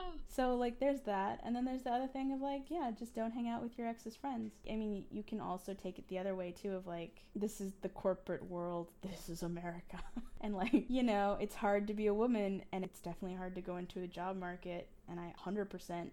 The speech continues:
Speaker 2: like, non-hyperbolically believe that if you are a woman trying to enter a company that is all men, you're gonna have a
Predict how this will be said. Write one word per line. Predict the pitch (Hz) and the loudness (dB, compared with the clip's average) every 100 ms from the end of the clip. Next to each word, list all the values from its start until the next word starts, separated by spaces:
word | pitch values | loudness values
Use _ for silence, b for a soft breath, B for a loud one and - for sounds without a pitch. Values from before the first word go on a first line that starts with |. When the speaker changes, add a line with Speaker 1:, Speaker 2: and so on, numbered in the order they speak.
| - | -6
Speaker 2:
like, | 175 175 | -6 -4
non-hyperbolically | 175 180 180 190 185 180 175 180 175 185 - 175 | -4 -2 -2 -2 -4 -6 -6 -4 -2 -2 -2 -4
believe | 170 170 170 175 - | -2 -2 -2 -2 -6
that | - | -6
if | 180 185 | -6 -4
you | 190 - | -4 -2
are | 175 185 202 | -2 0 2
a | |
woman | 190 190 202 208 | 2 0 2 0
trying | - 190 190 | 0 -2 -2
to | - - | -4 -4
enter | 180 - 190 180 - | -4 -4 -4 -4 -4
a | 180 170 170 | -4 -4 -4
company | 180 180 196 196 | -4 -4 -2 -2
that | 196 185 | 0 -2
is | 175 | -4
all | 170 170 | -4 -4
men, | 170 170 208 240 - - | -2 0 0 0 -4 -2
you're | 233 | 0
gonna | 262 294 | 2 2
have | 240 233 | 2 2
a | 226 | 2